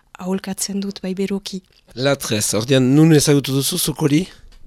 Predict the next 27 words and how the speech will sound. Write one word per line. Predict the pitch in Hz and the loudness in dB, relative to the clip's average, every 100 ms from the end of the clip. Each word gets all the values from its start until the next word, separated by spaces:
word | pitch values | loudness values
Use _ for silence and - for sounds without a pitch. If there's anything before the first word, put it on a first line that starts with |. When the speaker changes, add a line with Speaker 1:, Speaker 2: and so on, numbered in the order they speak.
| - - - - - - - - | -20 -20 -20 -20 -20 -20 -16 -8
Speaker 1:
Eh, | 220 220 226 | -4 -2 0
ezagutu | - 262 277 - 285 | 0 -2 -4 -6 -4
dut, | 302 294 277 | -4 -4 -2
eh, | 262 254 247 247 247 247 - 101 - _ | -2 -2 -4 -4 -6 -8 -10 -14 -18 _
i-, | 247 247 254 | -14 -10 -4
irakurle | 254 311 311 302 294 | 0 0 -2 -4 -2
hainitzek | 269 277 285 285 | 0 -2 -2 -6
aipatu | 254 240 247 247 | -6 -6 -10 -8
digutelako | 226 208 208 220 240 220 220 220 | -8 -8 -10 -12 -8 -6 -6 -6
mediatekan, | 208 202 208 226 226 262 370 - - | -6 -6 -8 -10 -8 -8 -10 -14 -12
egia | 220 208 233 | -10 -6 -4
erran | 233 254 233 | -6 -4 -4
hastapenean | 226 - 226 233 226 220 214 | -2 -4 -6 -6 -4 -4 -6
horren, | - 208 208 | -6 -6 -4
eh, | 196 - | -6 -6
aipurik | 208 208 - 226 220 220 | -8 -6 -6 -6 -6 -8
ez | 202 | -8
ginuen | 208 208 202 | -6 -6 -4
entzun. | 202 - 240 311 _ - - - - _ _ | -4 -6 -8 -10 _ -20 -20 -20 -20 _ _
Liburu | 226 233 262 277 | -10 -8 -6 -2
saltzaileen | - 247 247 - 247 262 269 240 | -2 -2 -2 -2 -2 -2 -2 -2
arteko, | 226 - - 254 - 269 262 254 | -4 -8 -8 -8 -6 -2 0 0
eh, | 220 226 | 0 -2
aholku | 233 233 247 | -2 -2 -4
bat | 233 226 | -4 -2
zen | - 202 185 - | -4 -6 -10 -8
hastapenean, | - - 190 196 196 214 | -8 -8 -10 -10 -8 -8